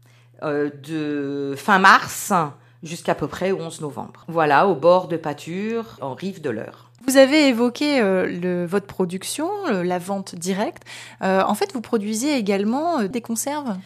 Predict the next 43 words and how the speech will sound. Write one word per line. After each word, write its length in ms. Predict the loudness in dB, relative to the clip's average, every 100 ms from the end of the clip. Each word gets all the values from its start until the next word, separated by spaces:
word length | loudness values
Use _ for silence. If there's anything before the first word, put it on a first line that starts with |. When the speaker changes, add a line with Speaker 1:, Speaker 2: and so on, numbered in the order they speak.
| -18 -16
Speaker 1:
Tout 140 | -6 -2
à 100 | 0
fait. 360 | 0 -4 -4 _
Donc, 400 | -4 -2 -2 -2
euh, 100 | -2 0
au 140 | 0
tout 140 | -4 -8
départ, 500 | -4 2 2 2 -4
donc, 200 | -12 -10
quand 140 | -8
la 120 | -6 -4
vente 220 | -6 -8
directe, 500 | -10 -10 -10 -12 -12
euh, 120 | -12 -10
a 80 | -12
débuté, 680 | -14 -16 -12 -6 -4 -4 -8 -20 -20 -20 _
ce 200 | -12 -2
n'était 580 | 0 -2 -4 -4 -4 -6 -10
que 180 | -6 -6
des 880 | -6 -6 -6 -6 -6 -6 -8 -10 -14
colis 600 | -8 -8 -8 -10 -8 -8
de 160 | -8 -10
bœuf 560 | -6 -8 -8 -16 -20 -20 _
et 140 | -12 -10
veau, 280 | -8 -10 -8
donc 180 | -8 -6
Speaker 2:
Mhm. 120 | -6
Speaker 1:
en 80 | -8
viande 260 | -8 -14
fraîche. 520 | -14 -6 -4 -4 -14 -20 -20 -20 -20 -20 _
Et, 720 | -2 0 0 0 0 -2 -2 -4
pff, 420 | -8 -18 -18 -6
à 80 | -6
peu 160 | -4
près 640 | -6 -2 2 4 2 2 0
six 460 | -4 -14 -8 -2 2
ans 160 | 4
après 520 | 2 2 -2 0 0
le 220 | -2 -4 -4
début 380 | -6 -6 -8
de 80 | -10
cette 220 | -10 -8
activité, 760 | -10 -10 -14 -12 -6 -2 -2 -6